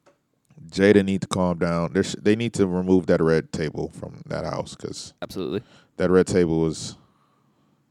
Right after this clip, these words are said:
Speaker 1: not helping anybody. What else? That's it, right?
Speaker 2: That's pretty much it, I'd
Speaker 1: All
Speaker 2: say.
Speaker 1: right. Oh, sorry. I know we were trying to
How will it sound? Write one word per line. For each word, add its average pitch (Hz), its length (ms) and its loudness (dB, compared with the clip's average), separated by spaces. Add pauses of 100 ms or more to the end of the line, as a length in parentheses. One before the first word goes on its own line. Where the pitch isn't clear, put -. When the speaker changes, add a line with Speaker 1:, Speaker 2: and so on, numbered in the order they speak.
(220)
Speaker 1:
not 85 180 -2
helping 85 260 0
anybody. 85 560 2 (1500)
What 113 280 8
else? - 360 0 (260)
That's 139 200 2
it, 196 120 4
right? 151 180 4 (240)
Speaker 2:
That's 175 140 -4
pretty 147 160 -8
much 113 120 -8
it, 113 140 -4
I'd 107 80 -2
Speaker 1:
All - 80 2
Speaker 2:
say. - 80 2
Speaker 1:
right. 135 80 -8 (600)
Oh, 113 340 10
sorry. 113 360 6
I 107 40 4
know 107 160 2
we 104 100 4
were 101 80 0
trying 101 200 -4
to 92 140 -4